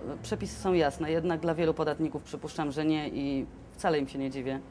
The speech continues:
W przypadku nieobecności kontrolowanego zastępuje go osoba upoważniona, e, do udzielania wyjaśnień w trakcie kontroli. Jeśli, e, ta osoba również jest nieobecna, e, wtedy kontrolujący mogą, e, powołać świadka,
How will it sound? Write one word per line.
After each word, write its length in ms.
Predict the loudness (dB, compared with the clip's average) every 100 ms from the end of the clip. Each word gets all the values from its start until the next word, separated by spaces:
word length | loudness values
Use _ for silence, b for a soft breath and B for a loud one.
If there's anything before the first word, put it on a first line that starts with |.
| -18 -16
W 60 |
przypadku 320 | -6 -4 -2 0
nieobecności 540 | 2 0 -2 -4 -6
kontrolowanego 800 | -6 -4 0 0 0 0 0 -2
zastępuje 500 | -2 -6 -4 -2 0
go 120 | 2
osoba 280 | 0 0 -4
upoważniona, 720 | -4 -2 -2 -2 -2 -2 -4 -8 B B B
e, 180 | -2 2
do 120 | 2
udzielania 420 | 0 0 0 -2
wyjaśnień 540 | -2 -2 -4 -2 -4 -4
w 100 | -4
trakcie 280 | -6 -4
kontroli. 480 | -6 -6 -2 -2 -2 -10 B B B
Jeśli, 420 | -4 -4 -4 -6 -6
e, 320 | -4 -2 -2 0
ta 120 | 0
osoba 300 | 0 -4 0
również 320 | 0 0 -2
jest 140 | -6 -6
nieobecna, 540 | -4 -2 -4 -2 -4 -4 B B
e, 220 | -2 0 0
wtedy 460 | 0 0 2 2
kontrolujący 680 | 0 -2 0 2 2 0 0
mogą, 440 | 0 0 -2 -2 -4
e, 280 | -2 -2
powołać 440 | -2 -2 2 2 0
świadka, 560 | -2 -2 0 0 0